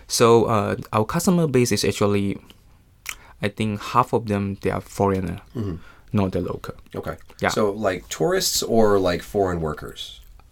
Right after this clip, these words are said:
Speaker 1: Tourists.
Speaker 2: Tourists, yeah. Okay.
Speaker 1: Yeah, and then I find out, um, if we talk about, like, the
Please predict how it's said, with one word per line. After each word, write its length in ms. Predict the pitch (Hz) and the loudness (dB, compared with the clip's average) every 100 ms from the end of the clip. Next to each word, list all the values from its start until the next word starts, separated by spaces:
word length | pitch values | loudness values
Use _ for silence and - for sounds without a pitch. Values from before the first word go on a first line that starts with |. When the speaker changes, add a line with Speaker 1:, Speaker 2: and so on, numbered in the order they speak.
| - - | -18 -8
Speaker 1:
Tourists. 500 | - 95 - - - | -4 -2 0 -2 -2
Speaker 2:
Tourists, 400 | 80 65 - - | -4 -4 -8 -8
yeah. 180 | 80 - - - 85 | -8 -10 -18 -18 -14
Okay. 220 | - 76 | -12 -12
Speaker 1:
Yeah, 240 | 110 110 - | -4 -2 -2
and 200 | 107 107 | -6 -6
then 280 | 110 110 110 - | -2 -2 -2 -2
I 120 | 131 | -4
find 320 | - 180 170 | -2 -4 0
out, 300 | 156 147 - - - - - | 0 0 -2 -16 -18 -16 -2
um, 400 | 113 117 110 98 - - - - - - - - - 131 | 2 2 2 -2 -10 -20 -20 -20 -20 -20 -20 -20 -6 -2
if 100 | - | 0
we 60 | |
talk 260 | - - 117 | 0 0 0
about, 340 | 101 101 - | 0 -2 -2
like, 200 | 101 - | -4 -4
the 300 | - 98 95 | -2 -2 -2